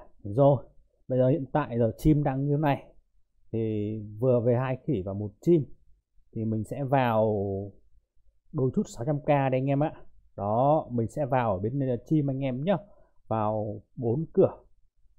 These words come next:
mỗi cửa hai trăm. Đấy, ok. Ngon lành cành đào về bồ câu anh em ạ. Ngon ngay được x tám luôn anh em ơi. Trừ đi tiền, ờ, vốn mình đặt thì bây giờ mình đã lời khoảng tầm là một triệu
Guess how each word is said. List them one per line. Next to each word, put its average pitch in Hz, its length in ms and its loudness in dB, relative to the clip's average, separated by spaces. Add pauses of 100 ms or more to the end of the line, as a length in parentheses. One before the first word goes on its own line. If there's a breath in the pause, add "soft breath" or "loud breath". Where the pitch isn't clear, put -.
(140)
mỗi - 220 -8
cửa 90 380 -2 (120)
hai 143 200 -2 (100)
trăm. 156 240 -2 (480)
Đấy, 107 180 -2
ok. 156 480 0 (680)
Ngon 170 180 4
lành 180 120 4
cành 156 180 -2
đào 123 280 -2
về 127 100 2
bồ 123 160 -2 (100)
câu 160 200 4
anh 151 180 -2
em 147 220 0
ạ. - 220 -6 (680)
Ngon 139 280 4
ngay 139 300 0
được 117 80 0 (100)
x - 280 -6
tám 120 320 -2
luôn 175 120 6
anh 151 180 0
em 147 200 0
ơi. 160 80 6 (400 soft breath)
Trừ 131 280 4
đi 143 160 4
tiền, 113 160 0
ờ, 113 600 0 (420)
vốn 120 200 2
mình 165 140 0
đặt 131 240 -2
thì 123 80 -4
bây 131 80 0
giờ 123 120 0
mình 113 200 0
đã 113 140 -4
lời 135 220 4
khoảng 95 180 -4
tầm 104 140 -6
là 101 80 -8
một 104 240 -8
triệu - 200 -2